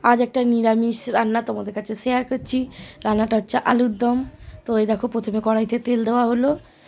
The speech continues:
তারপর হিং দেওয়া হয়ে গেছে, তারপর জিরে, তেজপাতা, শুকনো লঙ্কা ফোড়ন দেওয়া হলো।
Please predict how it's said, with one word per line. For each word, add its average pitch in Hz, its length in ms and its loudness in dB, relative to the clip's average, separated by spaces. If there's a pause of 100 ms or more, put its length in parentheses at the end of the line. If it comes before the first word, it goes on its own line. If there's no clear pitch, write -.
(220)
তারপর 226 340 0
হিং 226 320 4
দেওয়া 226 220 2
হয়ে 226 160 2
গেছে, 233 300 -4
তারপর 220 260 -6
জিরে, 214 420 -4
তেজপাতা, 233 640 -4 (380)
শুকনো 208 340 0
লঙ্কা 208 360 0
ফোড়ন 226 360 0
দেওয়া 226 200 2
হলো। 226 260 -2